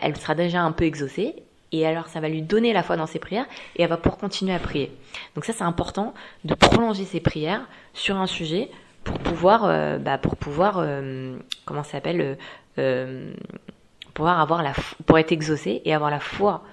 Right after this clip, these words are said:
que nos prières, elles sont, elles peuvent être exaucées et ensuite, on va pouvoir prier pour tout. Voilà, je vous souhaite une bonne journée. Je vous dis à très bientôt. Bye.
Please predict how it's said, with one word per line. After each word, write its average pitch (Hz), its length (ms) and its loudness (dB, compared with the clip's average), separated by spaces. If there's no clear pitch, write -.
que 156 120 -2
nos 151 80 0
prières, 170 220 0
elles 160 80 4
sont, 160 120 -4
elles 143 140 0
peuvent 156 140 4
être 151 120 -2
exaucées 135 300 -6
et 196 100 -4
ensuite, - 260 -10
on 156 40 -6
va 135 100 -4
pouvoir - 240 -6
prier 151 160 -6
pour - 180 -4
tout. - 120 -10
Voilà, 202 220 2
je 214 60 -4
vous 170 100 -12
souhaite 175 280 -4
une 165 100 -4
bonne 196 220 0
journée. 170 400 0
Je 190 60 -4
vous 160 60 -8
dis 143 100 -4
à 139 80 -4
très - 100 -10
bientôt. 165 300 -4
Bye. 170 240 2